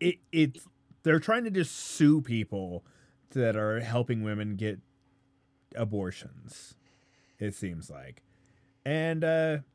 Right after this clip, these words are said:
yeah, fuck off. Just let people have their fucking abortions. People can't afford babies anyway, and they're just gonna go back to the fucking old coat hanger method and never even tell you that they're pregnant in the first place.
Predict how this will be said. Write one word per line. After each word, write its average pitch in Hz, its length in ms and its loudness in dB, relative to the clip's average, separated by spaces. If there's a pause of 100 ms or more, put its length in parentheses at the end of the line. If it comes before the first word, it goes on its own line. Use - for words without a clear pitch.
(1500)
yeah, 151 440 0 (680)
fuck 196 460 -4
off. 127 240 -2
Just 254 220 -4 (360)
let 359 220 4
people 339 260 2
have 262 220 2
their 247 100 2
fucking 220 380 -2
abortions. 165 420 2
People 247 240 -2
can't 285 240 -2
afford 214 320 0
babies 180 380 2
anyway, 131 480 0 (300)
and 175 200 2
they're 208 80 2
just 240 160 -6
gonna 277 140 -4
go 254 100 4
back 160 380 0
to - 100 -18
the 202 80 -2
fucking 196 300 -2
old 180 220 -2
coat 156 260 2
hanger 117 240 -2
method 85 500 -8 (320)
and 123 240 2
never 185 260 4
even 208 300 0
tell 165 300 0
you 170 160 2
that 156 200 -2
they're 147 200 4
pregnant 151 420 -2
in 151 80 -6
the 156 80 -4
first 104 340 -4
place. 76 380 -16